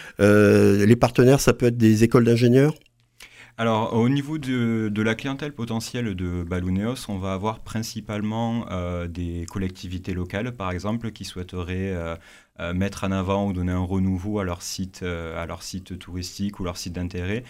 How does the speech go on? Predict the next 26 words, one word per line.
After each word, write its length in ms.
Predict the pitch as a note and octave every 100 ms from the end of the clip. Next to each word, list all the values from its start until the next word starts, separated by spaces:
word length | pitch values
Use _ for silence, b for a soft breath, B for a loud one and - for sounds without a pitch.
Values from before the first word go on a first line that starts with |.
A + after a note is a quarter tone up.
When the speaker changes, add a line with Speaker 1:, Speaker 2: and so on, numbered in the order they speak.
| b b -
Speaker 2:
mais 180 | A#2+
également 540 | B2+ A2 G#2+ G#2 G#2+ A2+
des 120 | G2
sociétés, 720 | F#2 G2 F#2 F#2+ F#2+ G#2 G#2+
euh, 220 | F#2+ F2+ F2
d'économie 540 | F#2 F#2 F#2+ F#2+ F#2
mixte, 400 | G2 C#3+ - -
par 220 | - F2
exemple, 500 | F2+ F2+ B2 C3 C#3+ D3+ b b
ou 220 | A#2 C#3 C3
des, 300 | A2 G#2 G2+
euh, 100 | G2
sociétés 480 | F#2+ A#2 A2 G#2 G#2+
privées 480 | - - G2 G#2+
d'exploitation 840 | C3 A#2 - G2+ F#2+ F#2 F2+ A2 B2
d'un, 320 | G#2 G2 G2
euh, 440 | F#2 F2+ F2 F2
d'un 160 | E2+ F2+
site 420 | F2+ - G#2 G2+
touristique 640 | F#2+ F2+ E2+ - F#2 G#2
ou 60 | -
d'un 120 | F2
parc 200 | F2 E2+
d'attractions, 440 | F2 - F2 - -
par 160 | -
exemple. 300 | - - -